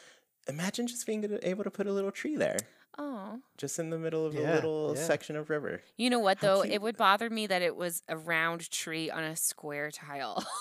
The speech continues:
Speaker 2: <laughs> I can tell
Speaker 1: <laughs>
Speaker 2: right now that that would bother <laughs> me.
Speaker 1: I guess that's kinda true, you know. Um,
Speaker 2: <laughs>
Speaker 1: but, I mean, let us terraform a round little tile
Speaker 2: Yeah,
Speaker 1: then.
Speaker 2: that's true. Or
Speaker 1: At
Speaker 2: if it's all
Speaker 1: least
Speaker 2: by itself, it just turns round on its own.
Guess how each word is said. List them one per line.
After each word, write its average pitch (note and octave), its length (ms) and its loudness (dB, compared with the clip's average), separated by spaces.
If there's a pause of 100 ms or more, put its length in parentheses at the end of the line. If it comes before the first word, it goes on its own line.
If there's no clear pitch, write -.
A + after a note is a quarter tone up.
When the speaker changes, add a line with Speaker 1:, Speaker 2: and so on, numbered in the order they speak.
Speaker 2:
<laughs> B4 220 -6
I - 1120 10
can - 120 2
tell B3+ 340 12
Speaker 1:
<laughs> A#3+ 160 10
Speaker 2:
right B3+ 160 10
now B3 180 4
that G#3 120 2
that F#3+ 200 8
would G3 140 -4
bother F#3 300 10 (120)
<laughs> - 120 2
me. B3 340 6 (800)
Speaker 1:
I A#2+ 140 8
guess C3 320 6
that's G#2 200 2
kinda F#2 340 2
true, F2 500 -2
you F#2 180 -4
know. F2+ 400 -4 (240)
Um, F#2+ 440 0 (520)
Speaker 2:
<laughs> - 520 -20
Speaker 1:
but, B2 120 0
I C#3 80 0
mean, C#3+ 220 -4
let C#3+ 180 -2
us D#3+ 200 -6
terraform E3 540 0
a E3 80 2
round E3 560 -2 (140)
little D#3+ 240 2
tile G#3 400 4
Speaker 2:
Yeah, F#3 80 4 (180)
Speaker 1:
then. F3+ 160 -2
Speaker 2:
that's - 300 -8
true. - 220 -10 (320)
Or F3+ 100 2
Speaker 1:
At A#2 80 6
Speaker 2:
if A2 120 2
it's C#3 60 0
all F3+ 140 6
Speaker 1:
least G3+ 80 2
Speaker 2:
by G3 120 4
itself, F3+ 460 0
it - 100 -6
just E3 220 -4
turns D#3 320 -10
round C3 360 -6
on D#3+ 100 -8
its - 180 -12
own. - 340 -14